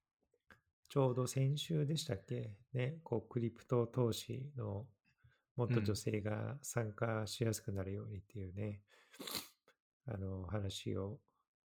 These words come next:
Speaker 1: まあ、そこの、もう男女格差が起きてるから起きないようにって話がありましたけど、まあ、こういうのを読むと、まあ、別にしなくてもいいんじゃないかなともね、
Speaker 2: <laughs>
Speaker 1: 思ったりとかしますよ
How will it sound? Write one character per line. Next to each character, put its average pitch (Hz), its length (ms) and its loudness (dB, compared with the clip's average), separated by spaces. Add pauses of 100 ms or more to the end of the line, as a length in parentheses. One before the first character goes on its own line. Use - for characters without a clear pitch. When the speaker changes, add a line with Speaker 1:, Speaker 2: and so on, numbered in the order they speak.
(220)
Speaker 1:
ま 117 80 0
あ、 - 20 -4
そ 110 120 -4
こ 107 140 -2
の、 113 100 -2
も 127 340 0
う 110 40 -4
男 117 160 6
女 117 100 4
格 113 180 2
差 110 120 2
が 98 100 0
起 92 120 -4
き - 20 -18
て 107 80 -4
る 104 80 -4
か - 100 -10
ら 110 80 -4
起 98 120 -6
き - 40 -10
な 104 80 -4
い 101 60 -6
よ 101 60 -6
う - 20 -6
に 95 80 -8
っ - 20 -20
て - 100 -10
話 87 320 -10
が 127 160 -8
あ 107 60 -8
り 101 60 -4
ま 98 120 -4
し - 80 -6
た 117 60 -8
け 120 100 -8
ど、 113 180 -8 (300)
ま 117 60 0
あ、 - 20 0
こ 139 160 6
う 135 60 8
い - 20 6
う - 20 2
の 104 80 -2
を - 20 -2
読 104 140 -2
む 98 100 -6
と、 127 240 -8 (960)
ま 139 80 4
あ、 - 20 2
別 107 220 2
に 113 80 0
し - 160 -2
な 127 100 6
く 131 80 -2
て - 120 -2
も 104 300 -4
い 131 60 0
い 117 40 0
ん - 40 -2
じ 107 80 0
ゃ 104 40 2
な 101 80 2
い 98 40 0
か 98 140 2
な 98 140 4
と 107 140 -2
も 101 160 -2
ね、 110 240 2
Speaker 2:
<laughs> - 20 -8
Speaker 1:
思 135 80 -4
っ - 20 8 (280)
た - 180 12
り - 60 8
と 139 60 2
か 135 80 -2
し - 160 -8
ま 101 80 -4
す - 120 -10
よ - 80 -2